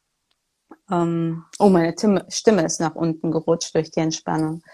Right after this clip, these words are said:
Ähm, das, und das finde ich ganz wichtig, sich das klar zu machen. Ich weiß nicht, wie es, äh,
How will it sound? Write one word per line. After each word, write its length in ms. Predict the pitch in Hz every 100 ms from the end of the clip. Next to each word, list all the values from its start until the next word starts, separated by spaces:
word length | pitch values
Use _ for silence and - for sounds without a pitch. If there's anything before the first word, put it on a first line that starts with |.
| - - _ _
Ähm, 480 | 185 175 170 170 -
das, 420 | 180 175 - - - - _ _ _ _ _ _ _ _
und 160 | 185 180
das 180 | 175
finde 200 | - 190
ich 160 | 180 -
ganz 760 | 185 185 190 185 - - - - _ _ _ _ _ _ _ _ _ _ _ _ _ _ _
wichtig, 560 | 165 202 202 190 175
sich 160 | - 165
das 220 | 180 175
klar 280 | - 180 190
zu 160 | - 180
machen. 600 | 170 165 170 165 165 -
Ich 180 | - -
weiß 200 | 175 180
nicht, 180 | 165
wie 80 | 175
es, 180 | 165 -
äh, 320 | - 185 165